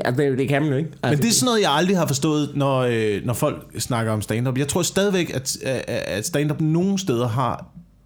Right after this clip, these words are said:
Speaker 2: et eller andet sted et dårligt ry i forhold til, at det er meget under bæltestedet, det er meget pik og patter, det er meget noget, der ikke handler om andet end bare at være vulgær og gå over stregen og svine folk til. Og det synes jeg er en,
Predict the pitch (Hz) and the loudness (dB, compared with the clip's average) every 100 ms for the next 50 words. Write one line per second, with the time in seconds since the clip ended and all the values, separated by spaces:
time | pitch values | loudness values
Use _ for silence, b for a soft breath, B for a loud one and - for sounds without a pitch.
0 | - - - 202 202 151 143 - 143 143 | -20 -20 -4 -2 0 0 -2 -2 0 0
1 | - 123 143 135 139 - 135 143 127 131 | 0 0 2 2 0 -2 -4 0 0 0
2 | 107 123 104 123 113 120 120 110 131 143 | 0 -2 0 0 0 0 0 0 0 -2
3 | 139 143 123 110 110 104 - 123 123 123 | -2 -2 -2 -2 0 0 0 -2 0 0
4 | 123 131 123 135 123 117 110 110 113 123 | 0 0 0 0 0 0 0 0 0 2
5 | 127 135 135 117 117 - 123 131 143 123 | 2 0 2 0 -2 -2 -2 0 0 0
6 | 113 113 123 120 107 113 110 113 101 123 | -2 -2 -2 -2 -2 -2 0 -2 0 -2
7 | 104 135 120 127 120 113 123 - 131 131 | 0 0 0 -2 -2 -2 -2 -2 -2 0
8 | 127 127 110 117 113 - 120 107 135 120 | -2 -4 -4 -4 -4 -2 -2 0 0 -2
9 | - 123 123 B B B B B B - | -2 -4 -6 B B B B B B -4
10 | 151 185 - 185 170 156 127 120 113 - | 0 2 2 2 2 0 0 -2 -4 -14
11 | - - - - | -20 -20 -8 -2